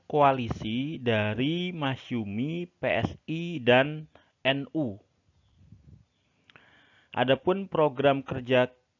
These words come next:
Kabinet Burhanuddin Harahap yaitu yang pertama,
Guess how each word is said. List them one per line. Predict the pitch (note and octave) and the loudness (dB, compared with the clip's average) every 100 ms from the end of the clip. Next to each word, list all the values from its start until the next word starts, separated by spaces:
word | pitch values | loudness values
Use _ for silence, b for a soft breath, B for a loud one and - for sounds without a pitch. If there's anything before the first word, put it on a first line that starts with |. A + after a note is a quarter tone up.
| _ | _
Kabinet | B2+ B2 A#2+ B2 B2 | 0 0 2 2 0
Burhanuddin | A#2+ A#2+ A2+ A#2 A#2 A2 A2+ | -2 -4 -2 -2 -2 -2 -2
Harahap | A2 G2+ - C3+ - | -2 -2 0 0 0
yaitu | - G2 F#2 - C3+ E3+ F3+ _ _ - - - - - - - - - - _ _ _ _ _ _ _ _ _ _ _ _ _ - b b b b - | -2 -4 -4 -4 -4 -4 -6 _ _ -20 -18 -18 -18 -20 -20 -18 -18 -18 -20 _ _ _ _ _ _ _ _ _ _ _ _ _ -20 b b b b -4
yang | B2+ A#2+ | -2 2
pertama, | B2 A#2+ C#3+ E3+ F3 - | 2 4 4 4 2 -4